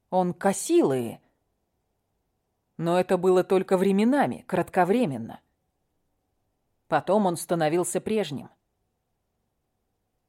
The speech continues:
Колосов читал выписку. Значительное ослабление высшей нервной деятельности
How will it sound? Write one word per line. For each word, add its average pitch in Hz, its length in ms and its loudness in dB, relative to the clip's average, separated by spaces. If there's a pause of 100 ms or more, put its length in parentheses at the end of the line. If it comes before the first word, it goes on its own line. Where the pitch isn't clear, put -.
(240)
Колосов 285 500 0
читал 247 400 2
выписку. - 600 -4 (1500)
Значительное 247 840 0
ослабление 214 1000 0
высшей 214 580 -4
нервной 185 540 0
деятельности 240 880 -2